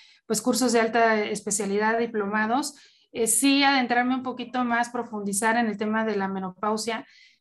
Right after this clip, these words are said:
porque a veces también incluso en la formación <laughs> médica, o sea, cuando hacemos la especialidad,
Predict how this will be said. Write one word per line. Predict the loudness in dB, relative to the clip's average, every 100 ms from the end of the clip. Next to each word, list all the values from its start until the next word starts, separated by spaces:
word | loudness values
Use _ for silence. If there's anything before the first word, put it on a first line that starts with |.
| _
porque | -8 0 2 2
a | 2
veces | 2 0
también | 2 4 6
incluso | 4 4 0 0
en | 0
la | 0
formación | -2 -6 -4 -6 -4 -2 2
<laughs> |
médica, | 2 0 -2 -2 -2 -4
o | -6
sea, | -6
cuando | -6 -4
hacemos | -4 -4
la |
especialidad, | -4 -4 -4 -4 -2 0 -2